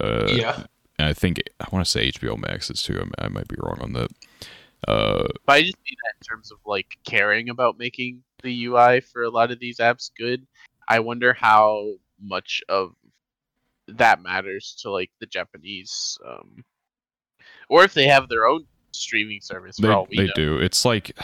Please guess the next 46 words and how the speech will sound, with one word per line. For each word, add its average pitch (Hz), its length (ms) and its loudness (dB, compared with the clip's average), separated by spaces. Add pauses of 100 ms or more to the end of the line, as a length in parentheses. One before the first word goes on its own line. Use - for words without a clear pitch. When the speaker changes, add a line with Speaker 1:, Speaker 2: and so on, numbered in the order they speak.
(100)
Speaker 1:
it's - 160 -4
like - 160 -6
Asia 92 220 0
Plus - 360 -2
or 101 60 2
something. 104 260 -6
I, 90 180 -2
I, 58 140 -4 (120)
I 78 80 -6
might 60 160 -8
be 62 80 -10
wrong. 62 380 -10
Uh, 73 200 -8
Speaker 3:
Yeah, - 200 2
Speaker 2:
Asia 135 320 2
Speaker 3:
they 143 100 6
might, 175 160 8
Speaker 2:
Plus, - 200 2
that's 123 120 -8 (120)
Speaker 3:
they - 60 -6
Speaker 2:
crazy. 139 140 6
Speaker 3:
might 143 280 4
have 120 140 6
all 123 260 6
of 120 140 -4
these 120 240 -4
things 120 320 -8
from 113 160 -16
Crunchyroll 117 500 -2
and 113 80 -2
iDive 113 460 2
on 107 140 -12
their 98 200 -8
own 113 400 -12 (540)
thing, 135 480 4
so 113 160 -6
they 113 160 4
don't 120 140 -2
even 107 200 -4 (120)
care. 113 420 6
And 104 180 -14
so, 98 380 -10
in 104 160 -4
turn, 104 540 0
why 90 260 -8
should 90 360 -8